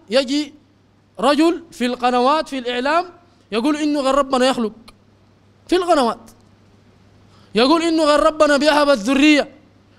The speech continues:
وغير الله يتصرف في الكون. فاق الشرك بتاع المشركين الأوائل، بل يقول: "تنادي غير ربنا". المشركين زمان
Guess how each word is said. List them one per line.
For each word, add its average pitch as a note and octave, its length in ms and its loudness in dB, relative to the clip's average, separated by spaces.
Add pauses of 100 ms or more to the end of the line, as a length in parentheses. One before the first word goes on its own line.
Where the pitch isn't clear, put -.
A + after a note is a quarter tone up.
(200)
وغير D4+ 340 2
الله D4+ 300 4
يتصرف D4 580 -2
في C#4+ 80 -8
الكون. C4+ 360 0 (1700)
فاق D#4+ 360 0
الشرك E4+ 340 0
بتاع C#4 260 -2
المشركين C4+ 480 -2
الأوائل، C4 400 2 (800)
بل E4+ 400 0 (720)
يقول: C4 320 2
"تنادي D4+ 420 0
غير C4+ 180 2
ربنا". C#4 400 0 (1000)
المشركين D#4 760 0
زمان C#4+ 540 0